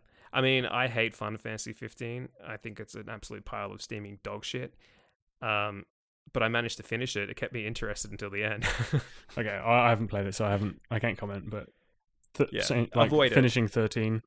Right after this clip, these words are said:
Speaker 2: trilogy, that's disgusting.
Speaker 1: I would rate the thirteen trilogy above Final Fantasy twelve.
Speaker 2: That's disgusting.
Speaker 1: In my level
Speaker 2: Ah,
Speaker 1: of enjoyment.
Speaker 2: that's outrageous. I hate that statement.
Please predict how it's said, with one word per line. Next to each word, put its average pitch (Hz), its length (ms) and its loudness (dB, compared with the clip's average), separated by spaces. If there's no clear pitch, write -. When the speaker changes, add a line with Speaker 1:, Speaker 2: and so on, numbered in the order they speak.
Speaker 2:
trilogy, 107 540 0
that's 110 140 -4
disgusting. - 600 -6
Speaker 1:
I 123 180 4
would 165 180 2
rate 117 280 4
the 117 100 0
thirteen 107 420 -2
trilogy 104 520 -4
above 101 380 -4
Final 107 220 -8
Fantasy 101 360 -12
twelve. - 340 -14
Speaker 2:
That's - 220 -10
disgusting. - 540 -6
Speaker 1:
In 110 60 -4
my 104 120 -2
level 104 280 -2
Speaker 2:
Ah, 101 40 0
Speaker 1:
of 101 80 -4
enjoyment. 101 480 -8
Speaker 2:
that's - 120 -8
outrageous. - 540 -10
I 113 40 -6
hate 104 200 -4
that - 120 -10
statement. - 320 -10